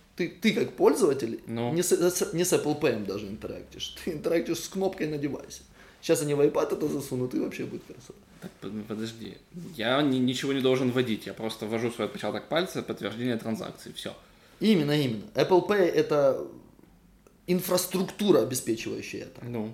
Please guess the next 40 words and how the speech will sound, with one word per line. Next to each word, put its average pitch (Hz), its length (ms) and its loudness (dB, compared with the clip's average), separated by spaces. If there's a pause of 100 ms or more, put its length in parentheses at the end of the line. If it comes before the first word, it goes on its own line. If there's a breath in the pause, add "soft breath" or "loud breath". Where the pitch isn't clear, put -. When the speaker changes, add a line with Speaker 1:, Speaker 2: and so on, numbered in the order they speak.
Speaker 1:
А 120 240 0
на 131 140 0
уровне 147 380 2
пользователя 170 680 2
ты 202 220 -4
взаимодействуешь 175 600 2
даже 165 200 2
не 165 100 -2
с 156 120 -8
Apple 151 240 -2
Pay, 110 160 -4
ты 147 120 -6
взаимодействуешь 151 680 0
с - 80 -12
кнопкой 185 460 -2
на 156 120 -2
железяке. 120 520 -6 (580)
Ты 147 80 -4
нажимаешь, 165 500 -2
держишь, 269 560 -4
и 226 60 -6
ты 180 140 -6
заплатил. 165 480 -6
Все. - 160 -14
Speaker 2:
Ну 117 200 -8
да. 123 200 -12 (240)
Speaker 1:
Да. 202 100 -12 (160)
Speaker 2:
Ну 110 200 -2
так 220 180 -4
это 113 120 -4
же 110 100 -8
гораздо 117 300 -4
лучше, 113 200 -4
чем - 200 -6
вводить 107 280 -6
всю - 120 -14
карточку. - 340 -18
Speaker 1:
Конечно 175 640 0
же. 117 80 -12
Speaker 2:
Ну. 110 220 -12